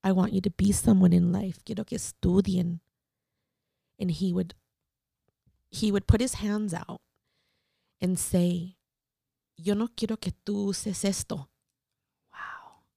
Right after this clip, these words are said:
Speaker 1: And he would point to his head.
Speaker 2: Mm-hmm.
Speaker 1: "Quiero que uses esto. You're smart. You could be anything you wanna be.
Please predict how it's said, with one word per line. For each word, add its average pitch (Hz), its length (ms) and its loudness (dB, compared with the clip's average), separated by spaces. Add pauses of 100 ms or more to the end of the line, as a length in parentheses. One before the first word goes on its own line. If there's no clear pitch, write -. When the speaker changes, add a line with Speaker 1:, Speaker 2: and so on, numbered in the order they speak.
(140)
Speaker 1:
And 220 80 0
he 214 60 2
would - 160 0
point - 280 -4
to 180 60 -6
his 165 300 -8
head. 202 280 -10 (360)
Speaker 2:
Mm-hmm. 214 180 -6
Speaker 1:
"Quiero 220 200 2
que 196 180 -4
uses 185 420 -6 (140)
esto. - 400 -10 (1400)
You're 190 140 -2
smart. - 760 -6 (440)
You 202 80 -10
could 226 140 -2
be - 140 -12 (100)
anything 190 440 -6
you 185 120 -4
wanna 180 300 -10
be. 202 240 -14